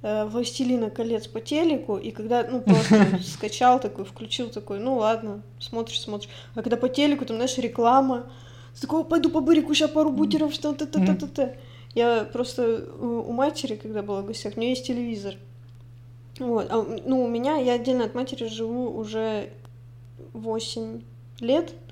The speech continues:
Speaker 1: и за всё, за все эти восемь лет у меня ни разу не было телевизора. И для меня, в принципе, по, по телевизору что-то у кого-то посмотреть, это какое-то, ну, небольшое такое что-то, и, короче, я в ахуе
Speaker 2: Аттракцион
Speaker 1: каждый раз.
Speaker 2: какой-то.
Speaker 1: Да, да, и,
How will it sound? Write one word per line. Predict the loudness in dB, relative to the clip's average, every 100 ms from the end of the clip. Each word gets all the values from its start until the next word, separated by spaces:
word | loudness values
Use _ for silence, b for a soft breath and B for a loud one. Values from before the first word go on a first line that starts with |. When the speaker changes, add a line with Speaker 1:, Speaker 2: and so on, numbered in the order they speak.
| B B B B -8
Speaker 1:
и | -4 -2 -4 -4
за | 2 2
всё, | 2 2 2
за | -2
все | -4 -2
эти | -2
восемь | -2 -2
лет | -2 0
у |
меня | 0 2
ни |
разу | 2 2
не | 0 -2
было | 0 -2
телевизора. | -4 -6 -4 -6 -8 -10 -10 -16 B B -4
И |
для | 2 4
меня, | 4
в | 2
принципе, | 4 4 2 -2 -8 -8 -8
по, | -2
по | -2 0
телевизору | 0 4 6 6 4 2 2 0
что-то | 0 0 2 -2
у |
кого-то | -2 0 0 -2
посмотреть, | -8 -8 -6 -4 0 0 -2 B B B
это | -4 -2
какое-то, | -2 0 2 2 2
ну, | 2
небольшое | 2 2 0 0 4 4
такое | 4 0 0 0
что-то, | 0 -4 -2 0 0 -2
и, | -4 -8 -12 -16 -18 -18 -18 -20 -20 -16 -8
короче, | -4 4
я | 4
в | 8
ахуе | 8
Speaker 2:
Аттракцион | 8 8 6
Speaker 1:
каждый | 4 2 0
раз. | 2 0
Speaker 2:
какой-то. | 2 6
Speaker 1:
Да, | 6 6
да, | 4 2
и, | 2 -2 -6